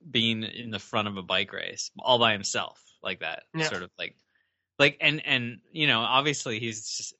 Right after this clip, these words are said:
Speaker 1: it just must have been a very confusing experience for, for Zubeldia. It's been a
Speaker 2: <laughs>
Speaker 1: long time since he had been
Speaker 2: I mean,
Speaker 1: at the front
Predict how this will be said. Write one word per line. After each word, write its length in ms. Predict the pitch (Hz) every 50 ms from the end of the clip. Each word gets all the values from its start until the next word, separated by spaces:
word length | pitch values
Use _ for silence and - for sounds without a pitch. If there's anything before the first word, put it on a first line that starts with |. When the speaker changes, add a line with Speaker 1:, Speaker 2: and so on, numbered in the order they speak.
| _ -
Speaker 1:
it 140 | 117 110
just 260 | - 120 110 - - 107
must 200 | 104 98 - -
have 80 | 101
been 120 | 101 95 92
a 60 | 90
very 360 | 95 107 110 110 107 104 104
confusing 520 | - - 101 92 - 113 107 104 107 95 104
experience 580 | 101 - - - - 104 107 101 101 - 104
for, 380 | - - 60 52 53 58 123 127 - _ _ _ _ _ _ _ _ _ _ _ _ _ _ _ _ _ _
for 100 | - 98
Zubeldia. 640 | 90 92 - 80 73 - - 50 50 50 50 - - _ _ _ _ _ -
It's 140 | 139 160 -
been 140 | 220 208 156
a 60 | 120
Speaker 2:
<laughs> 140 | 110 113 113
Speaker 1:
long 320 | 120 120 120 117 113 107
time 380 | - - 120 113 107 101 98 98
since 260 | - - 110 98 -
he 220 | - - 110 107 107
had 180 | 113 101 95
been 500 | 98 98 98 101 101 98 92 92 95 98 - _ _ _ _ _ _ _ _ _ _ _ _
Speaker 2:
I 60 | 208 208
mean, 140 | 208 208 202 208
Speaker 1:
at 40 | 202
the 80 | - - -
front 160 | 113 104 101